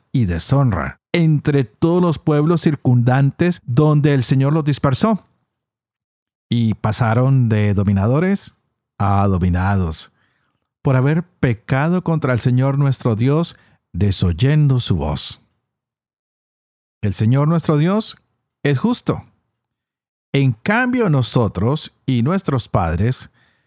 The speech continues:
nos sentimos hoy abochornados. Nos han sobrevenido todas las desgracias con las que el Señor nos había amenazado.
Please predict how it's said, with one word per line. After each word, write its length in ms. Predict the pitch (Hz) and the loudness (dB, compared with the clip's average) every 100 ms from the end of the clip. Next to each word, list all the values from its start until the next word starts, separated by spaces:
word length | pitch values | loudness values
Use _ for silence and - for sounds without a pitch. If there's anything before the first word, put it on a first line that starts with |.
| _ _ | _ _
nos 220 | 123 127 | 0 2
sentimos 920 | 127 117 - 127 127 127 127 123 - _ | 2 0 0 0 2 2 0 -2 -6 _
hoy 360 | 131 127 131 123 | -2 0 2 0
abochornados. 1040 | 113 110 107 101 87 95 95 87 - - _ _ _ _ _ _ _ _ _ _ _ _ _ | 0 -2 0 -2 0 0 -2 -4 -8 -16 _ _ _ _ _ _ _ _ _ _ _ _ _
Nos 200 | - 131 | -2 0
han 240 | 131 120 120 | 2 2 2
sobrevenido 880 | - 120 117 110 107 117 117 113 107 _ _ _ | 0 0 2 2 2 2 2 2 -2 _ _ _
todas 340 | - 147 156 151 | 0 2 2 2
las 140 | 143 | 0
desgracias 640 | 123 107 120 120 - 165 - | 0 0 0 -2 -2 -6 -4
con 240 | 117 104 | 0 2
las 320 | 101 98 95 | 2 0 -2
que 200 | - 107 | -2 -2
el 100 | 98 | -2
Señor 500 | 90 120 131 160 180 | -2 0 2 0 0
nos 260 | 165 151 - | 0 0 -2
había 520 | 123 139 160 160 147 | -2 0 0 -2 -4
amenazado. 840 | - 123 117 113 110 120 101 87 | -2 0 2 0 0 0 0 -2